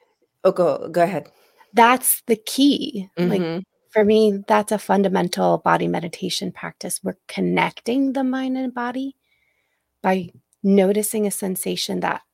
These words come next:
Speaker 2: perhaps we feel is elicited in the body.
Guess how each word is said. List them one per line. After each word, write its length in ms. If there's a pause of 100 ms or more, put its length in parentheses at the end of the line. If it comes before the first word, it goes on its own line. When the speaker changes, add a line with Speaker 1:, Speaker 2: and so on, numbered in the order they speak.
Speaker 2:
perhaps 480
we 80
feel 220
is 180
elicited 680
in 140
the 80
body. 500